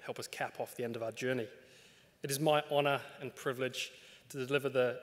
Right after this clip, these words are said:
valedictory address for you today. And in preparing for today, I thought long and hard, um, about what I could say that would represent all of us. But like any good student, I got quite distracted at several points,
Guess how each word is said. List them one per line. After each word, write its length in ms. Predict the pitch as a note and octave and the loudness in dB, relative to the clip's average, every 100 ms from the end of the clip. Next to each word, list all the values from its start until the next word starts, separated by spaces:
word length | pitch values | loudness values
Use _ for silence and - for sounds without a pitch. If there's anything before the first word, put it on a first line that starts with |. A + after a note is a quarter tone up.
| - | 2
valedictory 640 | B2 B2 D3+ - B2+ A#2+ | 4 4 0 -4 -4 -4
address 300 | B2+ B2+ - | -2 0 0
for 100 | - | -2
you 60 | A#2 | -4
today. 240 | - B2 | 0 2
And 640 | D3+ - - - - - D#3+ | 0 -6 -18 -20 -20 -6 -2
in 60 | |
preparing 420 | D#3 - F3 F#3+ F3+ | -2 6 10 10 8
for 120 | - | 2
today, 280 | C#3 D3 D3+ | 6 10 10
I 60 | |
thought 240 | D3 C#3+ C#3 | 8 2 4
long 260 | C#3+ C#3+ | 4 4
and 80 | B2+ | 2
hard, 400 | - C3 C3 B2+ - - - - | 2 4 4 2 -2 -14 -18 -10
um, 340 | A#2+ A#2 A#2 C3 | -6 -4 -4 -6
about 280 | - B2+ C3+ | -4 -2 2
what 120 | C#3+ | 2
I 60 | B2 | 2
could 160 | C3 | 6
say 400 | - C3+ B2+ B2+ - - - | 6 8 6 4 -2 -16 -18
that 80 | - | -12
would 120 | B2 | -4
represent 400 | C3 - A#2+ A#2+ B2+ | -4 -4 -6 -6 -6
all 140 | A#2+ | -8
of 80 | A#2 | -8
us. 280 | A2+ - - - _ _ _ _ _ - - - - - _ | -10 -12 -12 -20 _ _ _ _ _ -10 -10 -10 -20 -20 _
But 100 | - | -4
like 200 | C#3 C3+ | -2 4
any 140 | D3+ D3 | 6 6
good 140 | B2+ | 2
student, 460 | - - C3 C3 C3+ - B2+ | 0 2 2 0 -4 -10 -6
I 60 | |
got 140 | B2 - - | -6 -8 -4
quite 260 | C3+ B2 | -2 -2
distracted 600 | - - D3 - C#3+ C#3+ | -4 0 0 2 -2 -2
at 320 | - - - | -4 -14 -6
several 340 | - C#3 A#2+ A2+ | -2 0 -2 -4
points, 560 | D#3 E3 E3+ - - | -2 -2 -2 -4 -4